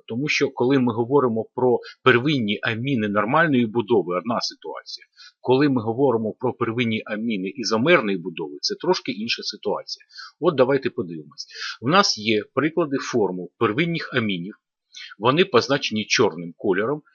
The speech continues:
Ці молекули нормальної будови. Метіламін, етіламін і пропіламін. Якщо ми порівняємо їх з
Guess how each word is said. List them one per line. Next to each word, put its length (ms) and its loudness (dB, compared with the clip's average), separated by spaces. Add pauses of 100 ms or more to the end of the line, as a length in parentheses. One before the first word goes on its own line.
(260)
Ці 420 0 (200)
молекули 560 0
нормальної 600 2
будови. 400 -4 (300)
Метіламін, 920 0
етіламін 880 0 (280)
і 240 0 (300)
пропіламін. 880 0 (480)
Якщо 320 4
ми 120 4
порівняємо 880 0 (320)
їх 380 0
з 440 2